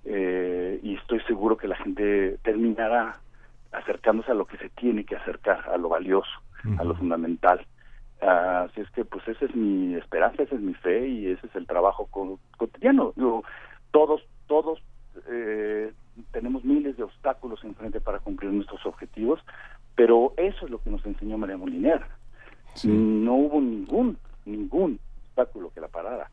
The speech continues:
Speaker 2: Sí.
Speaker 1: No había manera de que esa mujer se parara. Eh, eso está perfectamente claro en la obra y,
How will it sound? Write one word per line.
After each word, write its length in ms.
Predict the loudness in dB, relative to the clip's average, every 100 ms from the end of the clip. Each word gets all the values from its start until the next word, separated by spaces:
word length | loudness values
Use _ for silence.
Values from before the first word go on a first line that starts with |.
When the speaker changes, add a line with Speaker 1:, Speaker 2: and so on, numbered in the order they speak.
| -18
Speaker 2:
Sí. 160 | -16 -4
Speaker 1:
No 100 | 0
había 220 | 2 2
manera 600 | 0 -4 -4 -4 -2 -4
de 120 | -6
que 100 | -10
esa 140 | -12 -10
mujer 280 | -10 -10 -10
se 80 | -10
parara. 460 | -8 -4 0 0 0 -4 -8 -10 -10 -2
Eh, 500 | 2 2 2 0 0
eso 100 | -4
está 200 | -2 -2
perfectamente 640 | -2 0 2 4 4 0
claro 300 | 0 0 2
en 80 | 0
la 100 | 2
obra 360 | 4 4 -2 -8 -10 -10 -8 -6
y, 680 | -4 -2 0 2 2 0